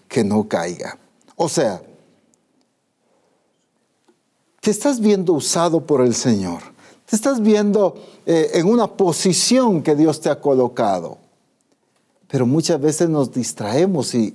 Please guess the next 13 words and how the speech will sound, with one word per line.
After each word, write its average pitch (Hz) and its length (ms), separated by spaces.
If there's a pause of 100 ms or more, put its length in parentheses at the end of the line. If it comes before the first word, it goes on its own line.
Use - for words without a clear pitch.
dejamos 156 600
de 117 480 (140)
mantenernos 120 640
sobrios 190 520 (240)
y 160 140
cuidadosos. 117 1300 (1500)
Nos 139 160
confiamos, 175 1120
como 120 300
dice 160 260
esta 151 220
otra 147 340
traducción, 143 720